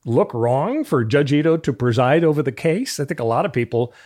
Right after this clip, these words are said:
would say so. The problem, though, Connor, is that a lot of spouses are very public, take very public positions. And so I think there's a,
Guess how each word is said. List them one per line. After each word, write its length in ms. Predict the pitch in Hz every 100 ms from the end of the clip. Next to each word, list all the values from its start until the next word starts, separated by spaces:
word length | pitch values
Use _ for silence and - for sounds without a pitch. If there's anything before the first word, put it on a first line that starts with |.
| _
would 220 | 127 127
say 260 | 107 190 254
so. 220 | - 123
The 120 | 120
problem, 520 | - - 240 285 285 131
though, 120 | 110
Connor, 320 | 104 117 113
is 80 | 123
that 80 | 151
a 0 |
lot 300 | 139 185 320
of 100 | 339
spouses 800 | - - 202 285 233 101 104 - - - _ - -
are 80 | 160
very 320 | 123 185 311
public, 460 | 302 - 247 104 71
take 180 | - 139
very 260 | 139 208 240
public 420 | - 185 202 202
positions. 580 | 160 143 220 - 107 107
And 140 | 120
so 80 | 165
I 60 | 156
think 220 | 269 269
there's 140 | 233
a, 100 | 180